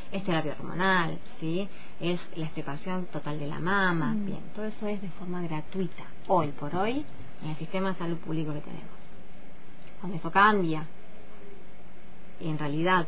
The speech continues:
Speaker 1: pasa, pasaría, digamos, a ser la, en la contracara de la salud
Speaker 2: Ujú.
Speaker 1: neoliberal, hablamos de, el precio de una quimioterapia son tres millones quinientos mil, ¿sí?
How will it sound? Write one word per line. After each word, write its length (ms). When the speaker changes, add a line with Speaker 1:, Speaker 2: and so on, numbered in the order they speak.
Speaker 1:
pasa, 300
pasaría, 540
digamos, 360
a 80
ser 240
la, 220
en 180
la 120
contracara 840
de 60
la 120
salud 440
Speaker 2:
Ujú. 120
Speaker 1:
neoliberal, 800
hablamos 500
de, 240
el 160
precio 300
de 80
una 200
quimioterapia 920
son 280
tres 160
millones 460
quinientos 500
mil, 240
¿sí? 180